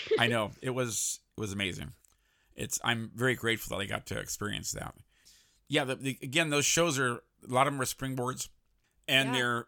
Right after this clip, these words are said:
Speaker 2: you know, they're for entertainment. But, but there are some that make it, and some that don't, and some that win, and you wonder,
Speaker 1: Yeah.
Speaker 2: you wonder why. And,
Speaker 1: Uh,
Speaker 2: you know,
Speaker 1: <laughs>
Speaker 2: I,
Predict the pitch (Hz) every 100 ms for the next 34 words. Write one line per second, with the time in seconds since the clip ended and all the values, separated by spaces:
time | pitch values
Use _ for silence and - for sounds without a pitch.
0 | - 131 110 127 123 _ - 113 117 -
1 | 127 135 135 160 214 - _ - 113 -
2 | 120 123 117 120 117 123 - 127 127 117
3 | 139 147 120 - _ _ _ _ - 117
4 | 117 117 - _ - 127 127 127 98 _
5 | - 107 117 143 123 123 143 143 120 120
6 | 139 135 117 110 117 120 120 113 113 123
7 | 117 107 110 110 165 170 _ _ _ _
8 | _ _ - 113 110 110 107 - 220 -
9 | 110 - - - - - - 139